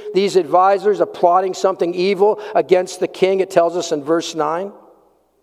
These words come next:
But he gives them one other chance to tell him the dream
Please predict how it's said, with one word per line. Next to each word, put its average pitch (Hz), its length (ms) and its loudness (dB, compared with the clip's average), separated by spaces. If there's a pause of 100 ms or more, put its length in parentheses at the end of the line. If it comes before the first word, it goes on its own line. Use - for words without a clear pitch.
(260)
But 220 80 4
he 226 60 -2
gives 240 200 0
them 180 300 2
one 302 380 4 (100)
other 262 260 2
chance 190 640 -2
to 190 120 -4
tell 202 260 2
him 196 100 -2
the 185 80 0
dream 156 720 -2